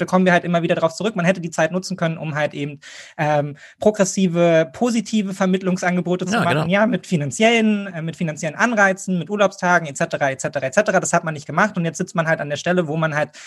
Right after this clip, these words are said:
Speaker 1: das alles nicht mehr machen kann, weil man hat sich ja auf die Impfpflicht eingestuft. Jetzt ist aber auch klar, die Impfpflicht kommt halt frühestens im Mai, so bis wir das dann alles ausgearbeitet haben und die Sanktionsregime steht und so weiter und
Speaker 2: Ja.
Speaker 1: so fort, dauert auch nochmal. Dann sind wir an dem Punkt, dann ist es für die nächste Pandemie halt irgendwie relevant, aber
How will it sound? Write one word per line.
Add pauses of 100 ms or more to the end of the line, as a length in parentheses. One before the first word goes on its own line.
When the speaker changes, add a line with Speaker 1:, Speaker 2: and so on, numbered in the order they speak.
(180)
Speaker 1:
das
alles
nicht
mehr
machen
kann,
weil
man
hat
sich
ja
auf
die
Impfpflicht
eingestuft.
Jetzt
ist
aber
auch
klar,
die
Impfpflicht
kommt
halt
frühestens
im
Mai,
so
bis
wir
das
dann
alles
ausgearbeitet
haben
und
die
Sanktionsregime
steht
und
so
weiter
und
Speaker 2:
Ja.
Speaker 1:
so
fort,
dauert
auch
nochmal. (260)
Dann
sind
wir
an
dem
Punkt,
dann
ist
es
für
die
nächste
Pandemie
halt
irgendwie
relevant,
aber